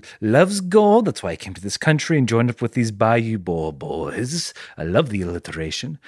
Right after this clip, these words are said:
Um, ooh, sorry. <laughs> I visited Spain recent-, oh, God. I visited Spain recently, pardon me. But, uh, we all know, look, all you Boar Boys know why we're stealing all this gold.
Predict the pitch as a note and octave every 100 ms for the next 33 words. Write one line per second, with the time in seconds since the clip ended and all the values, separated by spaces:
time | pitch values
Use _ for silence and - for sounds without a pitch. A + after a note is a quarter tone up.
0 | - - - F2 E2 F2 D#3+ E2 - -
1 | F2 A2+ - - - - - - - -
2 | - A3 - - - B2 B2+ A#2+ C3+ C3+
3 | - D3+ B2 A2+ A2+ A2+ - - - _
4 | - C#3+ A#2 C#3 B2+ G2+ - _ _ _
5 | - - - C3 C3+ D#3+ D3+ D3+ D3 -
6 | D3+ A2+ F#2+ F2 D#2 D#2 E2 - - D#3
7 | E3+ F#3 G#3+ - - - - - - -
8 | - - - B3 - - - - - -
9 | - E3 D#3+ - F#3+ A3+ B3 A#3 G#3+ G#3
10 | C#3+ C3+ - - E3+ F#3 D#3+ A2+ G#2 F2
11 | F#2 F#2+ A2 G2+ A2 B2 B2 A2 G2+ F#2+
12 | - - G#2 F#2 F2 E2+ E2+ - E3 E3+
13 | F3 F3